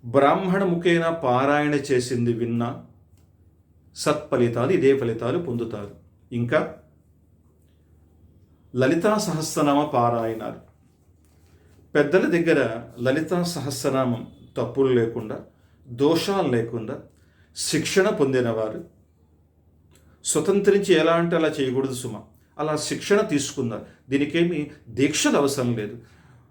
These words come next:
ఒక తెలిసిన పండితుల దగ్గర శిక్షణ, పొరపాటు లేకుండా అలా శిక్షణ పొందినవారు లలితా సహస్రనామ పారాయణాలు వారు చేసుకున్నా, లేదు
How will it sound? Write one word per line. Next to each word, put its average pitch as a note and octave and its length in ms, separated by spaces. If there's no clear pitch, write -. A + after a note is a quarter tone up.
ఒక A#2 220
తెలిసిన B2 340
పండితుల E3 480
దగ్గర E3 220
శిక్షణ, E3+ 580
పొరపాటు D#3 460
లేకుండా A#2 520
అలా E3+ 180
శిక్షణ E3+ 480
పొందినవారు C#3+ 800
లలితా C#3+ 460
సహస్రనామ C3+ 720
పారాయణాలు A2+ 880
వారు G#2+ 260
చేసుకున్నా, C#3 680
లేదు B2+ 680